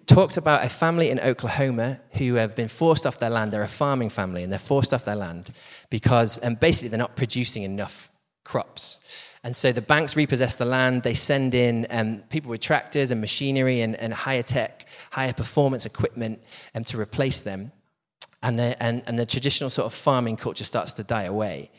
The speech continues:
And as, as Steinbeck's reflecting on this and the, and the difference between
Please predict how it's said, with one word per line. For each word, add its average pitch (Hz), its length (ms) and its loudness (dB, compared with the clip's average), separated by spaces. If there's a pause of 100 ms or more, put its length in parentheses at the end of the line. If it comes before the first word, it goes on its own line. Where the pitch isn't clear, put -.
(540)
And 131 140 4
as, 135 360 0
as 135 160 2
Steinbeck's 208 380 6
reflecting 165 520 2
on 92 100 -6
this 98 460 -4
and 110 180 0
the, 113 200 0
and 117 120 0
the 113 40 0
difference 131 440 0
between 127 580 -2